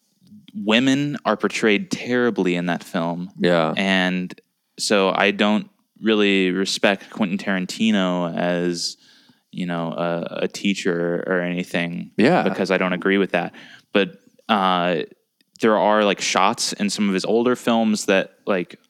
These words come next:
Speaker 1: I have learned from that, like, have gone to, like, my taste for what I want to do for a shot.
Speaker 2: Sure.
Speaker 1: The way he's edited things to music or, like, a certain scene.
Speaker 2: Mm-hmm.
Speaker 1: But,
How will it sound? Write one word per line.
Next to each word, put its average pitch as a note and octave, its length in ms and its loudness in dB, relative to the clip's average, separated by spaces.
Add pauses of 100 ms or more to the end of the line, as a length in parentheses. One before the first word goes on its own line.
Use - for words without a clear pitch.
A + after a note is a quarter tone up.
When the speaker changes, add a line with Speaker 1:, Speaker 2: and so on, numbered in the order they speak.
(160)
Speaker 1:
I G2 140 2
have F#2 240 0
learned G#2+ 520 2
from G2+ 420 0
that, F#2 140 -2
like, F2+ 200 0
have F2+ 160 -12
gone F#2 280 2
to, F2+ 80 0
like, E2+ 220 -4
my F2 140 -4
taste - 500 -2
for F2 140 -2
what F2 120 2
I F2+ 60 4
want F#2+ 220 -2
to - 60 -16
do A2+ 100 2
for G#2+ 120 -2
a G2+ 40 2
shot. G#2 380 0
Speaker 2:
Sure. - 260 2
Speaker 1:
The A#2 60 6
way G2 120 6
he's F#2+ 260 0
edited G2 340 2
things F#2+ 260 -2
to F#2+ 80 -8
music A2 540 0
or, F#2 100 4
like, F2+ 140 0
a - 40 -10
certain F2+ 260 -2
scene. A#2 460 2 (100)
Speaker 2:
Mm-hmm. G#2 320 2
Speaker 1:
But, G2+ 360 2